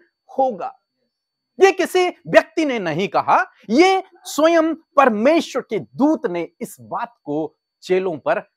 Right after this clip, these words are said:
प्रकट किया। और हम बहुत सारी भविष्यवाणियां इस विषय में पढ़ते हैं कि जिस प्रकार से तुम यीशु को स्वर्ग जाते हुए देख रहे हो,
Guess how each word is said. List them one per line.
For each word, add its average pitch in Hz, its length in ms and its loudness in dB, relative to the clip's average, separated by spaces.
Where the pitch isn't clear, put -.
प्रकट 151 380 -8
किया। 294 320 -8
और 311 120 6
हम 262 140 0
बहुत 190 380 -4
सारी 190 220 -4
भविष्यवाणियां 147 720 -8
इस 170 200 -14
विषय 135 280 -10
में 202 220 -6
पढ़ते 269 320 -4
हैं 170 180 -6
कि 277 60 2
जिस 339 240 4
प्रकार 294 380 0
से 277 160 -8
तुम 233 180 -6
यीशु 302 440 -2
को 214 320 0
स्वर्ग 277 200 0
जाते 220 320 -4
हुए 320 140 -4
देख 294 260 -4
रहे 277 120 2
हो, 208 300 -2